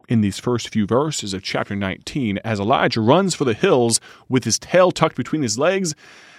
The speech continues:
something's missing, friend. What is that something? Well, we've said it a dozen or more times throughout these past week or so,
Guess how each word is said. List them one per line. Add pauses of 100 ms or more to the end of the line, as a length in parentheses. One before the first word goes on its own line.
(220)
something's
missing,
friend.
What
is
that
something? (260)
Well,
we've
said
it
a
dozen
or
more
times
throughout
these
past
week
or
so,